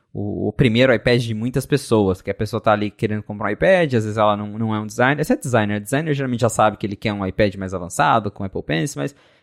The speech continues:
quem tá ali começando, geralmente vai no, no modelo mais barato. Então, é, por mais que tenha o iPad Air, ele não é exatamente barato e a Apple precisa de alguma coisa ali,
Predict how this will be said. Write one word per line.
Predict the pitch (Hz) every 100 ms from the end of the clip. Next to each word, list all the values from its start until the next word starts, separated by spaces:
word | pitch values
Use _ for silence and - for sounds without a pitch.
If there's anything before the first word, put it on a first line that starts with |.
| _
quem | 226
tá | 277 202
ali | 185
começando, | 170 170 147 - 190 226 214 175 160
geralmente | 202 277 214 196
vai | 180 226
no, | 190
no | 175 160
modelo | 151 139 131
mais | 123 113
barato. | 113 110 -
Então, | 151 185 196 - _ _ _
é, | - 131
por | - 156
mais | 160 -
que | 170
tenha | 165 175
o | 165
iPad | 143 143 123
Air, | 127 156
ele | 147
não | 139 131
é |
exatamente | 160 147 135 123 127
barato | 131 127 127 165 240
e |
a | 143
Apple | 139 160 _ _
precisa | - 156 - 151 151
de |
alguma | 156 143 165
coisa | - 131 135 131
ali, | 113 120